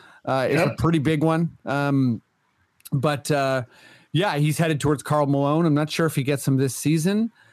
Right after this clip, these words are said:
Speaker 1: but, uh, that's something I'm kinda watching out for. Uh,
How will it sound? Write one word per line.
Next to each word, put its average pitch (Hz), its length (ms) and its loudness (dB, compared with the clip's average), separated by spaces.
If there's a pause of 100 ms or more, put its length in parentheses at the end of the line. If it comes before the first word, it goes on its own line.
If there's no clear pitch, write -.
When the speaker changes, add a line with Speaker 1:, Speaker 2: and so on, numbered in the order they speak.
(280)
Speaker 1:
but, 131 440 -2
uh, 131 280 2
that's 151 260 0
something 151 200 0
I'm 135 120 0
kinda 135 220 0
watching 127 380 0
out 135 180 -4
for. 147 320 0 (240)
Uh, 123 180 -2